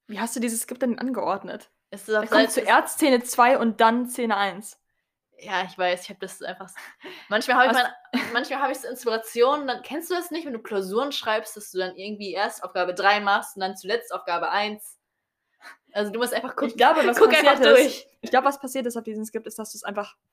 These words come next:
Speaker 1: <laughs>
Speaker 2: Ich
Speaker 1: in
Speaker 2: hab
Speaker 1: Words ge-, ge-, reingepastet hast und dann nicht geordnet bekommen hast,
Speaker 2: Oh
Speaker 1: weil
Speaker 2: Mann,
Speaker 1: Words
Speaker 2: das mach ich
Speaker 1: gestreikt
Speaker 2: so
Speaker 1: hat.
Speaker 2: oft, ey.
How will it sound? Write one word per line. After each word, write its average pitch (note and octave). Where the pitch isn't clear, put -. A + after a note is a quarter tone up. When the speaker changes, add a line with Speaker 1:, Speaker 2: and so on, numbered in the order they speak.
Speaker 1:
<laughs> -
Speaker 2:
Ich -
Speaker 1:
in A3
Speaker 2:
hab G3
Speaker 1:
Words B3+
ge-, A3
ge-, A3
reingepastet A3
hast A3+
und A3
dann A3
nicht A3+
geordnet A3+
bekommen G3+
hast, G#3
Speaker 2:
Oh G3+
Speaker 1:
weil F#3
Speaker 2:
Mann, F#3+
Speaker 1:
Words G#3
Speaker 2:
das G#3+
mach G#3+
ich G#3
Speaker 1:
gestreikt G3
Speaker 2:
so G#3+
Speaker 1:
hat. G3
Speaker 2:
oft, G3+
ey. G3+